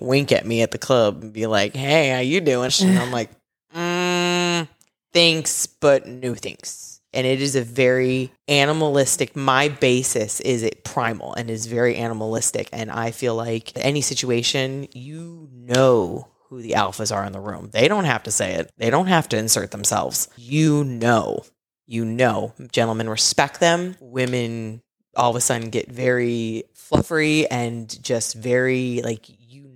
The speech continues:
know. They are also the nicest people in the world. They can have a conversation with you. They are very gentlemanlike and stuff like that. But when that other guy checks in, when that beast mode shows up, you gotta be ready.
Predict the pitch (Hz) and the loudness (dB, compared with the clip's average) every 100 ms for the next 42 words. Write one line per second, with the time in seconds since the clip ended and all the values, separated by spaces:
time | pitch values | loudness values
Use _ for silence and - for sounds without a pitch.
0 | 123 120 113 80 - - - - _ _ | -10 -6 -6 -6 -10 -18 -20 -20 _ _
1 | 147 170 170 165 165 233 - 151 175 147 | 4 6 6 6 4 2 0 0 -2 -8
2 | 139 196 180 180 180 208 - 208 196 208 | -4 -4 -2 -2 0 -2 -2 -4 -4 -4
3 | 202 196 269 269 104 127 185 190 226 214 | -4 -2 0 0 0 -2 -2 -2 -4 -6
4 | 127 107 - - - - 117 120 - 117 | -8 -6 -4 -4 -2 -4 -6 -8 -8 -4
5 | - 143 135 131 135 127 139 120 120 120 | 2 4 4 4 4 4 2 2 -2 -2
6 | 110 110 - 117 - 110 113 113 113 113 | -2 -2 -4 -4 -2 -2 -4 -2 -2 -2
7 | 101 120 101 110 101 107 117 139 151 156 | -2 0 0 0 -4 0 2 4 4 4
8 | 160 147 147 147 - 143 143 - 135 139 | 2 4 4 2 2 0 0 -2 0 0
9 | 160 165 147 113 120 156 120 113 - 120 | -2 -6 -8 -2 0 0 -4 -16 -16 -6
10 | 143 - 160 151 151 - 139 135 127 120 | -2 0 2 2 2 2 2 4 4 4
11 | 143 185 - 127 160 151 120 120 131 - | 4 2 -6 -8 2 2 2 -4 -10 -8
12 | - - - - | -6 -8 -10 -14